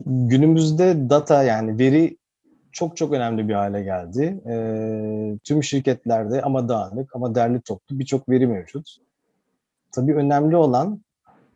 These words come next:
bu veriyi etkin kullanabilmek. Yoksa verilerin içinde kaybolabiliyor çoğu şirket.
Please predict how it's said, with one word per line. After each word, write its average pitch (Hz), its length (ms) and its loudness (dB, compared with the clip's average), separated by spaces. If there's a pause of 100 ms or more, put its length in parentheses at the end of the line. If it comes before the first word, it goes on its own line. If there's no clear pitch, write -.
(160)
bu 143 160 2
veriyi 143 460 2 (380)
etkin 147 300 -8
kullanabilmek. 151 720 0
Yoksa 127 320 -4
verilerin 139 280 0
içinde 139 280 -6
kaybolabiliyor 147 640 0
çoğu 101 220 -12
şirket. - 460 -14